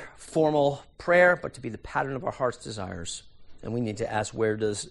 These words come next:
is that the order that we have in our life? Is that what we're after? Is that what you think you're after?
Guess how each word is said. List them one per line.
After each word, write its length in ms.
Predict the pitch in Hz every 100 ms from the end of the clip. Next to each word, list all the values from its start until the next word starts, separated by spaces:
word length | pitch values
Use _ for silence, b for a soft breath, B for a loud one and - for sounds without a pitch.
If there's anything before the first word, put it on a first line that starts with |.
| -
is 160 | 151 127
that 180 | 151 139
the 120 | 131
order 280 | 123 117 107
that 160 | 92
we 300 | 117 117 104 - b b b
have 220 | - 107 95
in 80 |
our 80 | 95
life? 160 | 90 95
Is 80 | 117
that 100 | 240
what 140 | 240
we're 80 | 190
after? 420 | - 135 - 123
Is 80 | 120
that 100 | -
what 120 | 196
you 100 | 160
think 220 | - 156
you're 100 | 147
after? 400 | 131 139 - 131